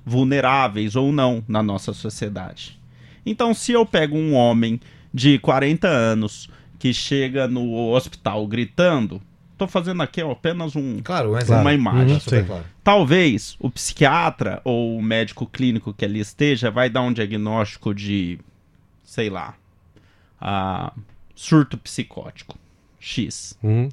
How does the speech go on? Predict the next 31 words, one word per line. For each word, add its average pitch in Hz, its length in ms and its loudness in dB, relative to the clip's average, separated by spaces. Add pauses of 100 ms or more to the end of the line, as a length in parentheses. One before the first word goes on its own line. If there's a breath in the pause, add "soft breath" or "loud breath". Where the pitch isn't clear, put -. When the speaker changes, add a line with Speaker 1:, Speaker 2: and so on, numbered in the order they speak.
(560 soft breath)
Speaker 1:
Talvez 240 420 4
uma 180 180 2
mulher 135 420 2
que 127 220 0
entre 147 400 0
nesse 101 280 -8
hospital - 560 -10 (160)
exatamente 160 720 0
do 113 120 -6
mesmo 107 360 -4
jeito, 117 480 -4 (1040 soft breath)
algum 165 340 -2
clínico 143 640 2
ou 117 100 -6
psiquiatra 120 760 -4
diz, 101 400 -10 (280 soft breath)
"Ah, 202 180 4
mulheres 175 520 2
são 175 180 -6
histéricas 104 720 -6
e, 135 40 -2
portanto, 151 640 -4
isso 143 200 -6
é - 20 -4
normal 123 460 -2
de 110 120 -8
ser 131 240 -4
mulher." 110 380 -6 (1400)
Isso - 140 -16
pode 139 300 4
acontecer. - 560 -8